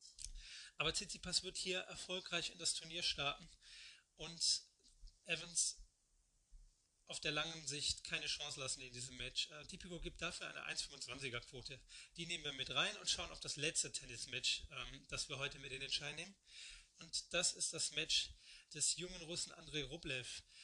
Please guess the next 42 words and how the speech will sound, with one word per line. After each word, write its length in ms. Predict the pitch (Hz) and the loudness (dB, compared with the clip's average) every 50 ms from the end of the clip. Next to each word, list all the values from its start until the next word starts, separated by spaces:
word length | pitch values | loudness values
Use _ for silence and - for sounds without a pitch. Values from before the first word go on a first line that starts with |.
| - - - _ | -18 -18 -16 _
Rublev 440 | 175 165 165 160 165 165 165 - - | -12 -6 -2 0 0 0 0 -2 -4
trifft 380 | - - - 190 190 - - - | -4 -2 -2 -2 -2 -2 -4 -6
in 100 | 185 165 | -6 -6
seiner 240 | 151 160 156 147 | -4 -2 -2 -2
ersten 300 | 147 160 170 165 - 165 | -2 2 2 2 2 2
Runde 280 | 143 143 156 160 160 147 | -2 -8 -6 -4 -4 -4
am 100 | 151 139 | -4 -8
Roten 320 | 127 - 156 156 - 185 143 | -8 -10 -10 -10 -10 -8 -6
Baum 180 | 127 127 139 139 | -6 -4 -4 -4
in 100 | 131 123 | -6 -8
Hamburg. 380 | 131 139 139 147 170 185 214 - - - - - _ _ - | -10 -10 -8 -4 -4 -4 -4 -2 2 2 2 2 _ _ -4
Und 140 | 143 139 | -2 0
die 100 | 139 135 | 2 6
Yankees 380 | 139 165 196 196 196 170 - - | 6 6 6 6 6 6 6 6
haben 300 | 170 170 165 165 160 - - - | 4 2 0 0 -2 -4 -8 -4
in 80 | 180 | -2
der 100 | 170 165 | 0 0
letzten 240 | 165 170 - - 175 | 0 0 -2 -2 -2
Woche 140 | 170 160 - | -2 -2 0
eine 140 | 180 165 165 | 0 0 0
richtige 280 | 180 - 202 170 160 | 0 -2 -2 -4 -6
Party 280 | - - 175 190 185 147 | -2 -2 0 0 0 0
gefeiert. 360 | 131 - - 139 131 131 127 | -2 2 4 4 4 6 4
Hatten 200 | 143 170 - 175 | 2 2 2 0
sie 80 | 160 156 | 0 0
doch 160 | 165 151 - | 0 0 2
zeitweise 600 | - - 180 185 180 - - 170 170 165 156 175 | 4 4 4 4 2 2 2 2 2 2 2 0
in 80 | 165 | -2
der 100 | 165 160 | -2 -2
Saison 360 | 147 160 160 147 160 170 165 160 | -2 0 0 2 2 2 2 0
wirkliche 320 | 180 180 - 170 156 180 | -2 -4 -4 -4 -4 -4
Probleme. 540 | - - - 160 131 156 175 196 185 143 120 - - - - - - | -6 -8 -12 -6 0 2 2 4 4 2 0 0 -2 -2 -2 -2 -2
Giancarlo 360 | - 147 135 - 139 139 143 | -2 0 4 4 4 6 6
Stanton, 460 | - - - 185 185 185 - 165 156 | 6 8 10 10 10 8 6 -2 -6
Aaron 240 | 151 151 147 151 147 | -4 -2 -2 0 4
Judge, 340 | 147 160 175 175 - - - | 6 6 8 10 10 8 8
die 60 | - | 8
beiden 260 | - - 151 151 156 - | 6 4 6 6 4 2
offensiven 420 | - - 165 160 143 - 165 156 | -2 -2 -2 -2 -2 -2 -2 -2
Topspieler 500 | - - 185 - - - - 165 160 160 | -2 -2 2 2 2 2 4 2 0 0
fielen 280 | 143 - - 160 151 - | 0 0 0 0 0 2
aus. 400 | - 151 170 190 190 - - - | 4 4 6 8 8 8 6 4